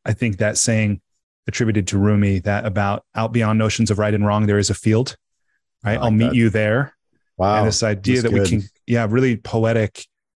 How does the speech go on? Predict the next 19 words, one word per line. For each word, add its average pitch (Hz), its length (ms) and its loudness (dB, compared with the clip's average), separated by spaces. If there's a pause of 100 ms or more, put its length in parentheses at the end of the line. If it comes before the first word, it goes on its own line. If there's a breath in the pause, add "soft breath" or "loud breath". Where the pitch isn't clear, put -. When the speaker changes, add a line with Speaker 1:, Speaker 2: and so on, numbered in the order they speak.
(120)
Speaker 1:
idea 110 560 0
of 104 180 -2
going 107 300 0
beyond 107 440 0
judgment 98 680 -2
and 101 140 0
recognizing 101 840 -2
that 104 140 -2
we 110 120 -4
can 110 460 -2 (400)
find 104 420 -2
togetherness 104 840 -2
despite, 104 560 -4 (360)
you 110 80 0
know, 107 120 2 (140)
different 113 460 -4
starting 107 380 0
points 107 360 -2
or, 104 60 -6